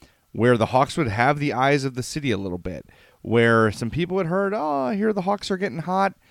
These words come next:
and there's really nothing else on T V tonight of great interest. Maybe I'll check out the Blackhawks."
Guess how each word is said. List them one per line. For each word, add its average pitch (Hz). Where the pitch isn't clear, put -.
and 139
there's 139
really 196
nothing 190
else 180
on 175
T 170
V 165
tonight 170
of 120
great 156
interest. 170
Maybe 214
I'll 214
check 185
out 175
the 165
Blackhawks." 147